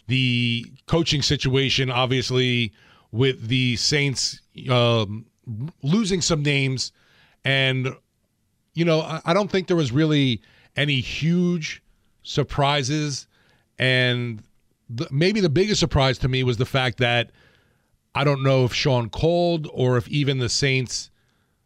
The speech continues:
uh, had the discussion with, with Sean or Denver at all of Pete Carmichael maybe joining the Broncos. And that just, I know we talked about the lateral move wasn't gonna happen, but it's a little surprising, I guess, that Sean's not coming after his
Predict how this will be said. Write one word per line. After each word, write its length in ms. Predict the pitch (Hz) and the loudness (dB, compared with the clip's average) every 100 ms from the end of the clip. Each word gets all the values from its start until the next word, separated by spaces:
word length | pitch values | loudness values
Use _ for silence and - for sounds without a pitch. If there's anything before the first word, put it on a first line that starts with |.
| _ - | _ -2
uh, 420 | 113 110 107 98 | 0 2 0 -2
had 300 | 90 135 151 | -4 -4 0
the 80 | 139 | 0
discussion 680 | 131 - 156 151 143 127 113 | -2 0 0 2 0 0 2
with, 260 | 120 107 127 - - | 0 0 -8 -20 -2
with 160 | 131 - | 0 2
Sean 320 | 147 143 139 | 2 4 4
or 100 | 123 | 2
Denver 340 | 131 139 127 | 2 2 2
at 80 | 117 | 4
all 320 | 135 131 110 - _ _ | 4 4 2 -4 _ _
of 140 | 127 - | -4 -2
Pete 180 | 175 151 | -2 2
Carmichael 480 | 180 180 135 107 | 2 4 2 0
maybe 260 | 110 110 113 | 0 0 0
joining 360 | 95 123 120 117 | 2 2 2 2
the 80 | |
Broncos. 600 | 107 120 117 117 113 107 - - - | 2 2 2 2 2 0 -6 -20 -10
And 140 | 117 123 | -2 0
that 140 | 127 | 2
just, 220 | 127 - - - _ _ _ _ _ _ - | 0 -4 -8 -20 _ _ _ _ _ _ -6
I 80 | 147 | 0
know 160 | 156 | 2
we 140 | 143 135 | 2 2
talked 240 | 147 139 | 0 2
about 320 | 131 131 117 - - | 2 0 -2 -12 -6
the 100 | 135 | -4
lateral 440 | 139 156 165 151 | -2 0 2 2
move 260 | 135 147 127 | 4 4 4
wasn't 260 | 131 120 113 | 2 0 -2
gonna 160 | 113 | -2
happen, 480 | 120 131 - 120 113 - _ _ _ | -2 -2 -2 -2 -4 -10 _ _ _
but 140 | 135 | 0
it's 140 | 139 151 | 0 -2
a 60 | |
little 340 | 147 208 262 214 | -4 -4 -4 0
surprising, 520 | 151 131 120 107 120 | 0 2 0 0 0
I 80 | 117 | 0
guess, 280 | 120 120 | 0 0
that 160 | - - | 0 -2
Sean's 360 | - 135 131 113 | 0 0 0 -2
not 160 | 117 | -4
coming 260 | - 127 123 | -2 0 0
after 260 | 123 123 | -2 -2
his 260 | 110 120 | 0 -2